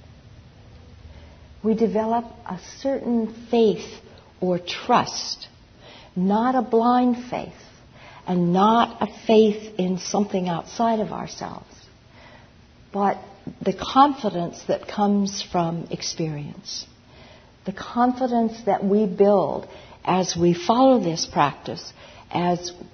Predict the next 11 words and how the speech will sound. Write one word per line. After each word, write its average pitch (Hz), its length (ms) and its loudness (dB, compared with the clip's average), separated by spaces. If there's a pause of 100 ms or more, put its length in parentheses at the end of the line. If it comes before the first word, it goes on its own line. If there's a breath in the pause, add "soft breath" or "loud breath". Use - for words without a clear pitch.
we 180 160 0
are 175 300 -2
more 214 400 2
and 226 100 2
more 202 240 2
mindful 214 800 -2
and 170 120 -8
aware 190 560 0 (440 loud breath)
and 175 180 -2
alert, 160 580 -2 (840 loud breath)
and 190 480 -2